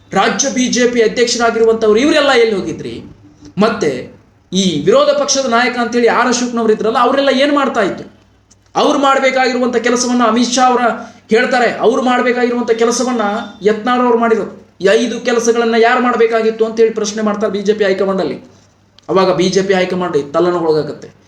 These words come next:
ಹಾಗಾದ್ರೆ ಯತ್ನಾಳ್ ಅವರು ಮಾಡಿರುವಂತಹ ಐದು ಕೆಲಸಗಳು ಮೋದಿಜಿಯವರ ಮತ್ತು ಅಮಿತ್ ಶಾ ಅವರ ಮನಸ್ಸನ್ನ ಗೆದ್ದಿದ್ದು ಹೇಗೆ, ಆ ಐದು ಕೆಲಸಗಳೇನು ಅನ್ನೋದನ್ನ ನೋಡ್ತಾ ಹೋಗೋಣ. ಯತ್ನಾಳ್ ಅವರು ಐದು ಕಾರಣಗಳನ್ನ, ಯತ್ನಾಳ್ ಅವರ ಐದು ಕಾರಣಗಳನ್ನ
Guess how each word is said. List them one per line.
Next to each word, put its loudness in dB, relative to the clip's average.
ಹಾಗಾದ್ರೆ 0
ಯತ್ನಾಳ್ 2
ಅವರು 6
ಮಾಡಿರುವಂತಹ 0
ಐದು 0
ಕೆಲಸಗಳು 0
ಮೋದಿಜಿಯವರ 0
ಮತ್ತು -4
ಅಮಿತ್ -2
ಶಾ 0
ಅವರ -4
ಮನಸ್ಸನ್ನ -4
ಗೆದ್ದಿದ್ದು -8
ಹೇಗೆ, 0
ಆ -2
ಐದು 0
ಕೆಲಸಗಳೇನು -4
ಅನ್ನೋದನ್ನ -12
ನೋಡ್ತಾ -14
ಹೋಗೋಣ. -20
ಯತ್ನಾಳ್ 0
ಅವರು -4
ಐದು 2
ಕಾರಣಗಳನ್ನ, 0
ಯತ್ನಾಳ್ 2
ಅವರ 0
ಐದು 2
ಕಾರಣಗಳನ್ನ 0